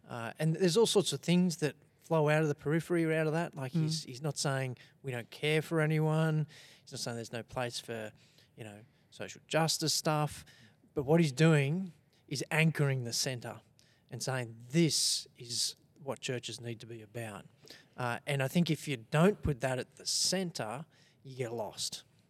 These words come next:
Speaker 1: Uh, you,
Speaker 2: Mm-hmm.
Speaker 1: you know, you, the anchor sort of, you know, comes up from the boat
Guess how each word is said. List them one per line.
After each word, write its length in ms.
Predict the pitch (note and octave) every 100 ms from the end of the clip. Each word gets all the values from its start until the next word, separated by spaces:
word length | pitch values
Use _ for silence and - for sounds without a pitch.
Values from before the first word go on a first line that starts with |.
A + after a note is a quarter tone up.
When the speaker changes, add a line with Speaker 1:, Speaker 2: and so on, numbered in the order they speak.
| B2+
Speaker 1:
Uh, 100 | A#2
you, 220 | A#2 F3
Speaker 2:
Mm-hmm. 140 | F3
Speaker 1:
you 60 | E3+
know, 80 | A#2+
you, 240 | A2+ B2+ D3+
the 180 | C#3+ C#3+
anchor 240 | C#3+ C#3
sort 180 | - B2
of, 140 | A#2 - _ -
you 80 |
know, 60 | A#2 -
comes 240 | C#3+ B2+
up 140 | B2
from 140 | - B2+
the 80 | A2+
boat 280 | C3 B2